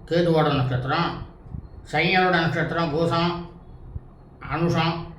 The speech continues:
உத்தரட்டாதி. அதுக்கப்புறம் பார்த்தோம்னாக்கா ராகுவுடைய நட்சத்திரம் திருவாதிரை,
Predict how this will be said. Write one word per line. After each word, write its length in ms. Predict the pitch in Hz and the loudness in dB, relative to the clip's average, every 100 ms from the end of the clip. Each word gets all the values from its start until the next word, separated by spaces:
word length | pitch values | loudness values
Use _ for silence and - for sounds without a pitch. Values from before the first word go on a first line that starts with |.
| - - - - - - | -20 -20 -20 -20 -20 -16
உத்தரட்டாதி. 640 | 143 170 156 151 127 135 160 - - - - - - - - - - - - - - - - - - - | -4 0 2 2 2 2 0 -2 -8 -16 -18 -18 -20 -20 -20 -20 -20 -20 -20 -20 -20 -20 -20 -18 -16 -4
அதுக்கப்புறம் 440 | 170 175 165 180 175 | 2 4 4 2 2
பார்த்தோம்னாக்கா 500 | 170 165 160 - 175 156 147 - - - 151 | 2 2 -2 0 2 2 0 -6 -12 -2 2
ராகுவுடைய 400 | 180 175 170 156 | 2 2 2 2
நட்சத்திரம் 440 | 147 147 135 151 165 - - - - - - - - - - - - - - - - - - - | 2 0 -2 0 0 -4 -12 -16 -16 -14 -16 -18 -20 -20 -20 -20 -20 -20 -20 -18 -18 -20 -14 -2
திருவாதிரை, 640 | 160 190 180 170 151 156 | 0 6 8 8 8 6